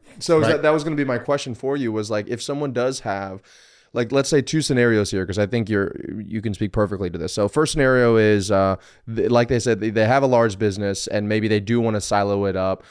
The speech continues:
Speaker 1: What did that process look like for you? And then the follow-up is, like, if someone has one business, maybe it's not a large business, like,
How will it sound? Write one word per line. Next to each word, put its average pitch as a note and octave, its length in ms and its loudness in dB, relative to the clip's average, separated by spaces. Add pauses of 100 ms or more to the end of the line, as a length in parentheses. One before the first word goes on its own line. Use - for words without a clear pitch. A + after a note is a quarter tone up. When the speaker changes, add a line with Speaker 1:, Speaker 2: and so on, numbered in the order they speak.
(100)
Speaker 1:
What B2+ 120 2
did C3 80 4
that A2+ 140 4
process G#2+ 420 0
look A2 160 -6
like G2+ 160 0
for G#2 100 -8
you? G2 200 -4
And G2 80 -2
then G#2 80 -4
the G2+ 60 -4
follow-up A#2 540 2
is, G2 120 -2
like, G2+ 200 0
if G#2+ 100 -2
someone A#2+ 360 0 (160)
has C3+ 240 0
one C3 120 2
business, A2 240 0
maybe A#2 160 0
it's G2+ 120 -6
not A2+ 160 -2
a A2 40 0
large G2+ 300 -2
business, G2+ 460 -4
like, G2 180 -4